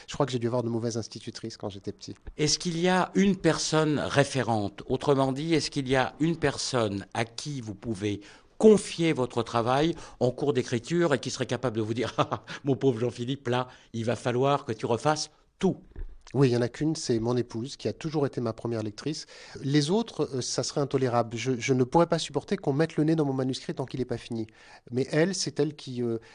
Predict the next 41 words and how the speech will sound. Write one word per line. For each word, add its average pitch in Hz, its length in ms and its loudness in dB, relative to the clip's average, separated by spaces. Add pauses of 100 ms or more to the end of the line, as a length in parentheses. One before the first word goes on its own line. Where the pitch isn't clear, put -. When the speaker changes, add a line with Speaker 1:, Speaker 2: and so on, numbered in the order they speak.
(360)
Speaker 1:
intervient 120 420 -4
en 120 60 -2
cas 113 160 -6
de - 120 -18
panne, 120 300 -4
c'est - 240 -6
elle 131 140 -2
à 117 40 -2
qui 120 200 -12
je 113 100 -6
confie 120 400 -6
mes 120 100 0
difficultés, 123 640 -6
c'est 139 220 -6
elle 123 100 -4
qui - 160 -14
lit 143 140 -4
le 160 120 2
manuscrit 135 440 -2
en 123 80 0
cours, 147 320 -4
qui - 120 -6
me 127 120 0
conseille, 139 420 0
qui - 140 -16
parfois - 340 -4
dit 123 160 -8
effectivement, « 113 460 -8 (260)
Achetez. » - 380 -4 (200)
Speaker 2:
Si - 240 0
vous 139 180 0
décidiez 113 640 2
aujourd'hui 113 500 0
de 85 80 -4
vous 90 160 -4
glisser 101 640 -4
dans 87 140 -8
la 95 100 -2
peau 113 240 -4
d'un 90 220 -6
écrivain, 113 640 -4